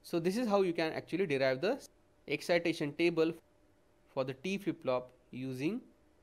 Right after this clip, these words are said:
state diagram of T flip-flop. A particular state transition predicts the flip-flop inputs required for the state change, desired state change.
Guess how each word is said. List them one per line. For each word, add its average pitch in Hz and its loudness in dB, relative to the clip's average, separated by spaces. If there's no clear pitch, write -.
state 135 -6
diagram 123 0
of 123 -6
T 120 -8
flip-flop. - -16
A 139 -4
particular 226 4
state 220 0
transition 196 2
predicts 175 0
the 143 0
flip-flop 139 -2
inputs 143 -8
required 143 4
for 131 0
the 214 0
state - -4
change, - -8
desired 139 -2
state 120 -6
change. - -12